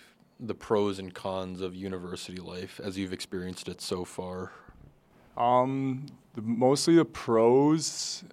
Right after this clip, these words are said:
Speaker 2: um, just, like, meeting new people.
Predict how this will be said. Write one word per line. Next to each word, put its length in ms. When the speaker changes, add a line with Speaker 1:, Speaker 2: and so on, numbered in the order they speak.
Speaker 2:
um, 720
just, 200
like, 180
meeting 400
new 140
people. 680